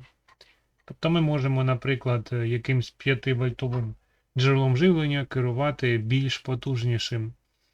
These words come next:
е, електричним колом, в якому може бути, наприклад, змінний струм двісті тридцять вольт. Так.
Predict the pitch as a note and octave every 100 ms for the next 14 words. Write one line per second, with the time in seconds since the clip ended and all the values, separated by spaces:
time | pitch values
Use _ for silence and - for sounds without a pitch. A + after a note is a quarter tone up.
0 | _ _ B2+ B2 A#2+ C3 B2+ - C3 -
1 | B2+ B2+ A#2+ A#2 A2+ A#2+ D3+ C#3+ C3 A#2
2 | A#2 A2 C3+ C3 B2 A#2 C3 C3 B2+ B2
3 | A#2 - B2 A2 C#3 C3 A#2 - A#2 A2
4 | G#2+ B2 - B2+ A2 - B2 B2 - A#2+
5 | A#2+ A#2 A2 - - - _ _ _ _
6 | _ _ _ _ _ _ _ _ - A#2
7 | G2+ -